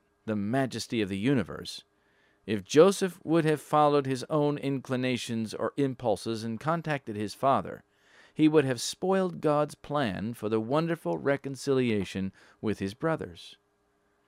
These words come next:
There's a big lesson here, too. In our world of instant gratification, we sometimes miss the providences of God because we haven't learned to be patient and wait on Him. Don't miss this.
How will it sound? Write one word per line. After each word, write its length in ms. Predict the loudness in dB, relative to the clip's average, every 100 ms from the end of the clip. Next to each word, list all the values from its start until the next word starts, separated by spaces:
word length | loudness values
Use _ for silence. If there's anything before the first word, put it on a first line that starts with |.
| -4
There's 160 | 0
a 60 | 2
big 220 | 2 4
lesson 360 | 4 4 0 -4
here, 180 | -6 -4
too. 340 | 0 0 0 _ _ -20 _ _ _ -20 -20 _
In 160 | -2 2
our 160 | 4 8
world 380 | 10 12 10
of 100 | 6
instant 380 | 2 -2 -6 -4
gratification, 840 | 0 0 0 -6 0 0 0 -6 -2
we 120 | -2
sometimes 640 | 0 -2 -2 -2 -2 -4
miss 240 | -4 -6 -6
the 80 | -10
providences 800 | -2 0 0 -2 -4 -4 -4
of 180 | -6 -4
God 400 | 0 0 -2 -8 -12 -20 -6
because 320 | -2 2 2 2
we 140 | 0
haven't 320 | 0 0 0
learned 280 | 2 4 2
to 40 | -2
be 140 | -4
patient 500 | -4 -2 -2 -4 -8
and 180 | -8 -2
wait 240 | -2 0
on 140 | -4 -6
Him. 360 | -8 -10 -12 -20 _ _ _ _ _ _ _ -4
Don't 220 | -2 -2
miss 220 | -4 -6
this. 360 | -10 -12 -14